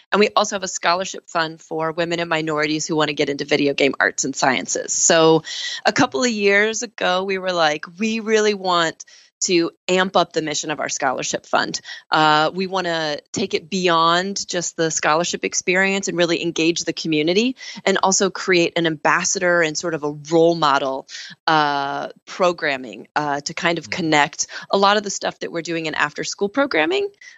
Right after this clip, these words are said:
Speaker 1: uh, to the college programming, but then also, uh, just seeing more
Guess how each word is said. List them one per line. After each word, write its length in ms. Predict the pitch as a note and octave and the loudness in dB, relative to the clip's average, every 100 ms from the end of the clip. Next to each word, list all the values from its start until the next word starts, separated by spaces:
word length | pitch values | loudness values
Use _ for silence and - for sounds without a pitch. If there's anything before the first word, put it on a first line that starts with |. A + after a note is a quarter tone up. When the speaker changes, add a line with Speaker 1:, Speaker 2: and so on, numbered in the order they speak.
| - | -2
Speaker 1:
uh, 220 | F3+ E3 D#3+ | 4 4 2
to 120 | F3 | -6
the 80 | F3 | -8
college 400 | - F#3 G3+ - | 0 0 0 -4
programming, 520 | F#3+ F#3 F#3 F3+ F3 | -4 -2 -4 -4 -6
but 100 | A3 | -6
then 180 | A#3+ A#3+ - | -4 -4 -4
also, 480 | A#3+ - A3+ G3+ F#3+ - - - | -2 2 4 2 0 -18 -10 0
uh, 240 | F3 E3+ | 2 2
just 320 | E3 G3 F3+ | 0 -2 0
seeing 580 | - - A#3 G#3+ G3+ F#3 | 0 0 2 2 0 0
more 320 | F3 F#3 F#3+ | 2 4 4